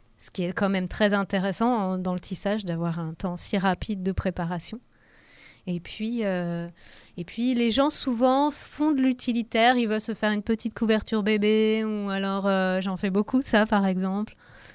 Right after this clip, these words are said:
euh, ou, euh, des, des écharpes, des pulls, on peut faire aussi, après, euh, Marianne peut prendre le relais et puis, euh, faire, euh, la, la partie couture avec les gens qui ont envie de ensuite coudre, euh, leur, leur tissu.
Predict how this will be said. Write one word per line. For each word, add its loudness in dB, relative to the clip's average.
euh, -4
ou, -2
euh, 2
des, -4
des -4
écharpes, -6
des -4
pulls, 2
on 2
peut -4
faire -2
aussi, -6
après, -4
euh, -6
Marianne -6
peut -10
prendre -2
le 0
relais -2
et -4
puis, -10
euh, -4
faire, -4
euh, -6
la, -2
la -6
partie -8
couture 2
avec 0
les -2
gens -2
qui -6
ont -2
envie -4
de -6
ensuite -6
coudre, 0
euh, -2
leur, -4
leur -10
tissu. -12